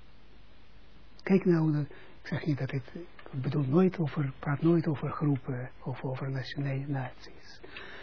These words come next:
Maar kijk nou naar Chinezen, kijk naar, eh, naar die, eh, allerlei veelgoederij.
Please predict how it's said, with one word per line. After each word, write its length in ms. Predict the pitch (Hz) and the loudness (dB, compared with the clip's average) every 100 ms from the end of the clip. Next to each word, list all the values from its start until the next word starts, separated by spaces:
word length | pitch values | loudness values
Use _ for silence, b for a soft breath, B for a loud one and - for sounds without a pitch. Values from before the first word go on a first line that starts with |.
| B B B | B B B
Maar 140 | - 170 | -4 6
kijk 200 | - 170 | 8 10
nou 260 | 170 165 | 10 10
naar 160 | 160 160 | 8 6
Chinezen, 640 | - 165 143 147 135 127 | 4 4 6 6 4 2
kijk 220 | 123 160 151 | 0 0 4
naar, 200 | 151 147 | 4 4
eh, 240 | 147 143 B B B B - | 2 0 B B B B -2
naar 320 | 165 143 139 | 2 4 4
die, 240 | 131 139 135 B B | 4 2 0 B B
eh, 180 | - 139 135 b b - - - | -2 0 0 b b -14 -16 -12
allerlei 440 | - 170 175 160 151 | 0 4 6 6 4
veelgoederij. 1160 | - - 185 185 - 170 151 156 170 160 131 | 4 8 10 8 6 4 4 2 0 0 -4